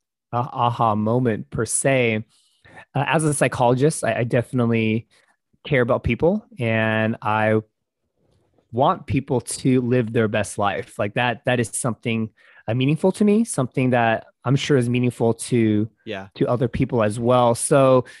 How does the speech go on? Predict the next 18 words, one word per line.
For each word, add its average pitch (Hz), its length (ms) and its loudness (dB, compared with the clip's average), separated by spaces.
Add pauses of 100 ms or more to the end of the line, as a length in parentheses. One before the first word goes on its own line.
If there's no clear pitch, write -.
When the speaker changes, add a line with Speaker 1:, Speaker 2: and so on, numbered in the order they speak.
(120)
Speaker 1:
in 175 200 4
that 156 180 2
line 139 280 2
of 127 120 4
work, 123 420 2 (240)
I've 123 200 -4
realized, 120 580 2
yes, 113 480 -4
like, 107 160 -6 (340)
this 131 160 -2
is 127 100 -4
something 131 360 -2
that 117 220 0
I 117 80 -2
can 110 340 -4 (120)
a - 40 -8
hundred 127 340 -2
percent 117 480 -4